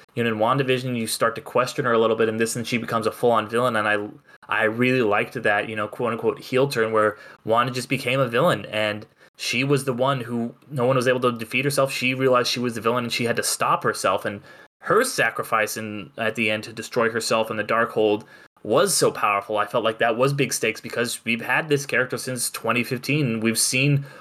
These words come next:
her whole arc. Like, we were invested in her after, especially WandaVision. Um, so I do hope that, you know, her sacrifice at the end is permanent, 'cause I don't know where you go with the character from here.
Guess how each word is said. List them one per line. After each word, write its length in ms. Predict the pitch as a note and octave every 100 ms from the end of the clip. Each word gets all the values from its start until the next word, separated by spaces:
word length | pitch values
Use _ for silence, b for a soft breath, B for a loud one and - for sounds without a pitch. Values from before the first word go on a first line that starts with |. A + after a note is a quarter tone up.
| B
her 140 | D3
whole 380 | C3+ - C#3 C3+ -
arc. 320 | B2+ F#3 C#3
Like, 240 | A2 G#2+ C#3
we 160 | B2
were 180 | A#2+ B2+
invested 720 | B2+ A2 A#2 - D3+ A#2 G#2+ -
in 100 | A2+
her 160 | G2+ G#2
after, 440 | G#2 - A2+ G#2+
especially 480 | - - C#3 C#3 C3
WandaVision. 760 | A2+ B2+ F#3 B2 G#2 G#2 G2+ - B B _ -
Um, 320 | A2 G#2+ A2 -
so 140 | - B2+
I 60 | C3
do 240 | C#3+ E3+
hope 340 | C#3 B2 C#3
that, 340 | C3 A2 G#2+ - -
you 80 | A#2
know, 120 | G#2+
her 120 | A2+
sacrifice 540 | A2 B2+ B2 B2+ A2 A2+
at 80 |
the 100 | A2+
end 160 | A2 A2
is 140 | A2+
permanent, 480 | A2 - G#2 A2 D3+
'cause 120 | C#3+
I 60 | A2
don't 180 | A2 G#2+
know 120 | G#2
where 140 | G#2 G2
you 100 | F2+
go 180 | - G2
with 120 | D#2
the 80 | F2+
character 300 | - B2+ C#3+
from 80 | C#3
here. 300 | C3+ D3